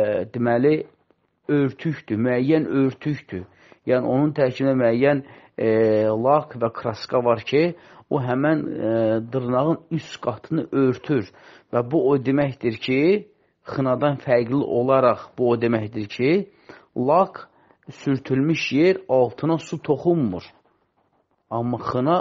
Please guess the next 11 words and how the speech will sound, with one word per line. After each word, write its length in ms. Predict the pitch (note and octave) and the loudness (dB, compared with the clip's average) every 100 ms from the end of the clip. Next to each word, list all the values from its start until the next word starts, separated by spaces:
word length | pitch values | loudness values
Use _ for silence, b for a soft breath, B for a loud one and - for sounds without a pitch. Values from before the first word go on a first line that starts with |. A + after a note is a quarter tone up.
| E4 - | -2 -4
qoyulan 440 | A#2+ A#2 B2+ B2+ | 0 2 2 0
yer 180 | B2 D3 | 2 0
isə 440 | A#2+ - E3 G3+ - b b b | 0 0 4 4 0 b b b
suya 320 | - B2+ D#3+ | -6 2 2
toxunur. 580 | D#3+ D#3 B2 A#2+ A#2+ A#2 _ _ | 2 -4 0 0 0 -4 _ _
O 280 | A#2+ D#3 E3 | -2 0 0
dəriyə 600 | - C3 A#2+ A#2 D3 E3 E3 B B B | 0 2 2 4 2 2 -2 B B B
suyun 320 | - C3 D#3 | -2 0 2
çatmasına 520 | - C3+ B2 A#2+ E3 | 0 -4 -2 -2 0
mane 400 | D3+ B2+ B2 D#3+ | 2 2 2 2
eləmir. 560 | - A#2+ C3 B2+ B2 | 2 0 2 0 0